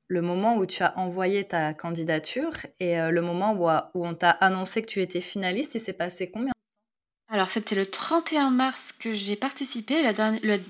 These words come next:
Speaker 2: dernier jour du concours, et on m'a annoncé en mai, je crois, début mai,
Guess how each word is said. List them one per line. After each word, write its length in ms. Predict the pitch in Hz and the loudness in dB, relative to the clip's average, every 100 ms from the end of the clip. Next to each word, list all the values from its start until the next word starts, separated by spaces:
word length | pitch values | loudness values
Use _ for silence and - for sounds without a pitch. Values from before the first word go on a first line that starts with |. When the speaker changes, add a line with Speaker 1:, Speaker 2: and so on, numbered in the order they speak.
| - | -2
Speaker 2:
dernier 220 | 262 269 | 2 2
jour 140 | 254 262 | 2 0
du 100 | 220 | -4
concours, 460 | 220 214 294 349 - | -4 -4 0 0 0
et 80 | 240 | 0
on 100 | 220 | 2
m'a 200 | 214 269 | 2 4
annoncé 640 | 285 240 226 - 247 285 370 - _ - | 4 2 0 -4 0 0 0 -6 _ -2
en 140 | 220 | 2
mai, 240 | 214 202 330 - - | 4 6 4 2 -8
je 160 | 240 | -6
crois, 180 | 226 359 415 | -4 -2 -2
début 260 | 254 254 277 | 0 -2 0
mai, 140 | 320 | 0